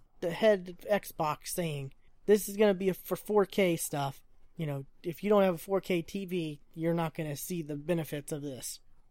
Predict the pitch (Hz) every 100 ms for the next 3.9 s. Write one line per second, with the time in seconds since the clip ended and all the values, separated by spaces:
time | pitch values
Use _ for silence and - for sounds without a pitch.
0 | - - - 151 143 170 202 214 233 220
1 | - 202 180 170 - 214 170 147 - 175
2 | 156 - 180 156 - 190 165 185 160 139
3 | - 151 151 190 185 180 165 170 165